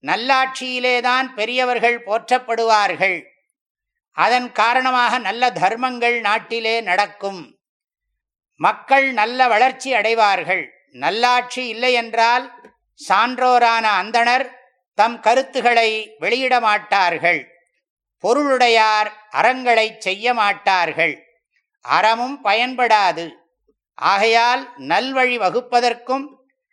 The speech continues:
அந்த நல்ல வழியில் அறங்கள் நடப்பதற்கும் அரச நீதியே முதற்காரணம் என்றார்.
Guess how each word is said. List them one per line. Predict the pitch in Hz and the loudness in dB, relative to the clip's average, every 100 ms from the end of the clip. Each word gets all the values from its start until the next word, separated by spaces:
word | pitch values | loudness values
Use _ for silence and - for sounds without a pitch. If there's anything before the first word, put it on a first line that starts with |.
| _ _ | _ _
அந்த | 190 233 226 | -4 -2 -2
நல்ல | 208 202 277 294 | 0 -2 0 2
வழியில் | 254 247 240 226 - | 2 0 -4 -6 -4
அறங்கள் | 160 196 262 254 240 220 | -2 0 0 0 0 0
நடப்பதற்கும் | 175 220 226 226 226 226 240 269 262 _ _ _ _ | 0 0 0 0 0 -2 -8 -8 -14 _ _ _ _
அரச | 156 240 240 254 | 0 2 2 0
நீதியே | 247 247 247 254 269 | -2 -6 -6 0 0
முதற்காரணம் | 226 220 254 - 233 220 214 220 233 | 0 -2 -2 0 0 2 0 -4 -8
என்றார். | 196 190 185 175 175 135 | -10 -10 -2 0 0 -2